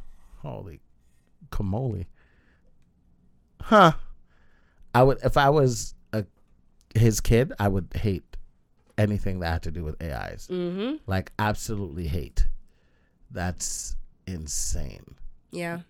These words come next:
Speaker 1: I mean, it's, yeah, like I said, the A I is not wrong, but
Speaker 2: The
Speaker 1: that's
Speaker 2: A I
Speaker 1: crazy.
Speaker 2: is not right.
Speaker 1: He's, A I is not wrong.
Speaker 2: One person sacrificing themselves is not gonna
Speaker 1: No,
Speaker 2: change
Speaker 1: but
Speaker 2: the
Speaker 1: see,
Speaker 2: impacts
Speaker 1: you're
Speaker 2: on the
Speaker 1: focused
Speaker 2: planet.
Speaker 1: on one person.
Speaker 2: Yeah,
Speaker 1: If
Speaker 2: the A I was looking at the bigger picture.
Speaker 1: Exactly. So if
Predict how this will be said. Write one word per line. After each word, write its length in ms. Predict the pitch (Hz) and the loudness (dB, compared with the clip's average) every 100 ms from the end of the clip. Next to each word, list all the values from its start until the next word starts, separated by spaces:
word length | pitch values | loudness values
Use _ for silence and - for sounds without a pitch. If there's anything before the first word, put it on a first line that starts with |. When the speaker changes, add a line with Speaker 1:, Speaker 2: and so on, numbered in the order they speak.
| _ _ _ _ | _ _ _ _
Speaker 1:
I 80 | 127 | 2
mean, 200 | 131 131 | 4 2
it's, 260 | 107 - - - _ | 0 -2 -4 -12 _
yeah, 200 | - 101 | -8 -6
like 160 | 65 90 | -6 -4
I 60 | 98 | -4
said, 200 | - 67 | -4 -4
the 60 | - | -2
A 100 | 110 | 0
I 100 | 101 | 2
is 100 | 98 | 0
not 240 | 98 104 - | 0 -2 -2
wrong, 880 | 110 110 110 113 113 135 175 254 294 - - - - - | -4 -2 0 4 8 10 8 6 -4 -12 -20 -20 -20 -4
but 160 | 135 113 | -2 2
Speaker 2:
The 60 | - | 4
Speaker 1:
that's 200 | 113 523 | 6 6
Speaker 2:
A 40 | |
I 20 | |
Speaker 1:
crazy. 140 | 466 269 | 6 6
Speaker 2:
is 20 | 226 | 6
not 360 | 202 165 180 | 2 0 -4
right. 540 | 180 196 180 185 - - | 0 2 0 -2 -10 2
Speaker 1:
He's, 200 | 294 294 | 2 2
A 400 | - - - - | -2 -16 0 12
I 240 | 605 719 539 | 12 12 12
is 80 | 392 | 10
not 340 | 440 453 151 | 6 6 8
wrong. 480 | 165 165 113 80 - - _ _ _ _ _ _ _ _ _ _ _ | 10 10 6 0 -14 -20 _ _ _ _ _ _ _ _ _ _ _
Speaker 2:
One 500 | 208 214 247 285 330 | -4 2 4 6 4
person 380 | 320 320 302 294 | 4 2 2 0
sacrificing 520 | 277 254 254 254 247 | 0 0 0 0 0
themselves 340 | 240 226 220 220 | 0 2 0 0
is 80 | 214 | 2
not 80 | |
gonna 120 | 202 202 | 6 10
Speaker 1:
No, 80 | 233 | 10
Speaker 2:
change 120 | 180 | 10
Speaker 1:
but 80 | 170 | 8
Speaker 2:
the 60 | - | 8
Speaker 1:
see, 160 | - | 6
Speaker 2:
impacts 180 | 202 196 | 6 8
Speaker 1:
you're 120 | 175 | 8
Speaker 2:
on 80 | 196 | 10
the 60 | 180 | 10
Speaker 1:
focused 380 | 165 170 156 | 10 8 6
Speaker 2:
planet. 220 | 131 139 123 | 6 2 2
Speaker 1:
on 220 | 107 113 | 2 4
one 320 | 143 139 131 | 6 6 6
person. 640 | - - 156 151 123 110 - | 8 8 8 6 2 0 4
Speaker 2:
Yeah, 160 | 208 | 8
Speaker 1:
If 160 | 147 196 | 8 8
Speaker 2:
the 140 | 220 220 | 6 10
A 100 | 262 | 10
I 60 | |
was 100 | 226 | 10
looking 160 | 240 220 | 8 4
at 100 | 190 | 2
the 60 | 196 | 2
bigger 180 | 196 | 2
picture. 240 | 190 214 - | 2 2 8
Speaker 1:
Exactly. 460 | 160 139 185 139 | 10 10 10 8
So 180 | 120 151 | 6 8
if 120 | 131 | 8